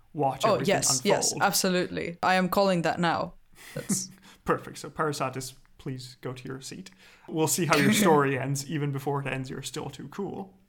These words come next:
Speaker 2: W-, w-, whenever you feel like it, of course. We're not going
Speaker 1: Of
Speaker 2: to
Speaker 1: course,
Speaker 2: force you or
Speaker 1: of course.
Speaker 2: anything,
Speaker 1: Don't,
Speaker 2: just,
Speaker 1: no,
Speaker 2: uh,
Speaker 1: no pushing.
Speaker 2: on your own terms.
Speaker 1: Yeah. So, Scheminus, it's either, y-, it depends how much you want to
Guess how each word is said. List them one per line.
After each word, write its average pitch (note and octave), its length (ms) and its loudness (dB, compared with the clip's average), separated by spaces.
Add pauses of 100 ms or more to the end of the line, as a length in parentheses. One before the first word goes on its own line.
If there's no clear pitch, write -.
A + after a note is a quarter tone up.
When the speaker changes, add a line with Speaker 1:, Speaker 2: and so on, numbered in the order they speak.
(140)
Speaker 2:
W-, A3+ 160 4
w-, G3+ 260 0
whenever A3 380 4
you G#3+ 160 2
feel G#3+ 220 2
like E3 200 2
it, E3 100 2
of D#3 100 -4
course. F3+ 320 -2
We're E3 80 0
not E3 160 0
going E3 140 2
Speaker 1:
Of E3 40 0
Speaker 2:
to E3 60 -2
Speaker 1:
course, - 80 -6
Speaker 2:
force D#3+ 220 -2
you D#3 100 -2
or D#3 60 0
Speaker 1:
of - 40 2
course. D#3 140 0
Speaker 2:
anything, D#3+ 180 4
Speaker 1:
Don't, B3+ 80 0
Speaker 2:
just, E3+ 220 0
Speaker 1:
no, D3+ 60 0
Speaker 2:
uh, - 40 0
Speaker 1:
no D3+ 120 -2
pushing. - 280 -12 (800)
Speaker 2:
on F3 60 0
your D#3+ 120 0
own E3 320 -2 (160)
terms. F#3 460 -4 (240)
Speaker 1:
Yeah. - 240 -18
So, - 140 -6
Scheminus, B3+ 580 -4
it's - 280 -4
either, C4 560 -6
y-, F#3+ 220 -6
it - 60 -14
depends A#3+ 320 -2
how G#3+ 100 2
much G3 220 -2
you F#3 60 -4
want D#3+ 180 2
to D#3 240 0